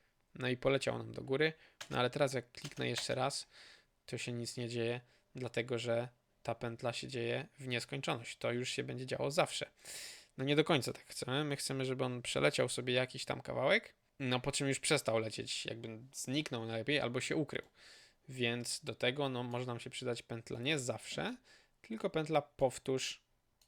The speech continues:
ileś razy, okej? Więc możemy sobie tutaj na razie zostawić dziesięć, zobaczymy, jak to działa.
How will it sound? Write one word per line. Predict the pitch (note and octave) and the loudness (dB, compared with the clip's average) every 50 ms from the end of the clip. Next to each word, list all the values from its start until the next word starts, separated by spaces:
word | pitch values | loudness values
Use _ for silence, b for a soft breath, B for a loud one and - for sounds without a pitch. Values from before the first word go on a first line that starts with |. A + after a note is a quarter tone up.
| _ - | _ -2
ileś | C#3+ C3+ B2 A#2+ A#2 - - | 2 4 4 4 4 4 2
razy, | - A2+ A2 A2+ - - - - _ _ - - | 0 -2 -2 -2 -10 -12 -14 -18 _ _ -16 -14
okej? | - - - D#3+ F#3 A3 A3 - B B B B B B B B B B | -6 0 2 4 4 4 2 -2 B B B B B B B B B B
Więc | - C3+ C3+ C3+ C3+ - - - | 0 2 2 4 4 2 0 0
możemy | C#3 C#3 B2+ C3 C3+ C3 B2+ | 0 0 0 0 0 0 0
sobie | - - B2+ C3 B2+ A#2+ A#2+ A#2+ A#2+ A#2+ A2+ A#2+ - _ _ _ _ _ _ _ _ _ _ _ _ _ _ _ _ _ _ _ _ - | 0 -2 -2 2 4 4 6 6 6 6 4 2 -2 _ _ _ _ _ _ _ _ _ _ _ _ _ _ _ _ _ _ _ _ -8
tutaj | - C3 B2+ A#2+ A#2+ | -4 0 0 2 2
na | A#2+ A#2+ | 2 2
razie | A#2 A#2 A2+ A2+ | 2 2 2 2
zostawić | A2+ A2+ - B2 A#2 A#2+ A#2 A#2+ - - | -2 -2 -2 -2 -2 -4 -6 -10 -8 -6
dziesięć, | - A#2+ A#2 - D#3+ F3 E3 C#3 | -6 -4 -2 -2 -2 -2 -2 -4
zobaczymy, | C3+ B2+ C3 - - B2 A#2+ A#2+ | -6 -6 -6 -6 -6 -4 -2 0
jak | B2 B2+ - - | 0 0 0 -2
to | - B2 | -4 -6
działa. | B2 A#2 A#2 A#2 B2+ D3 F#3+ G#3 | -6 -6 -6 -4 -2 -2 -2 -2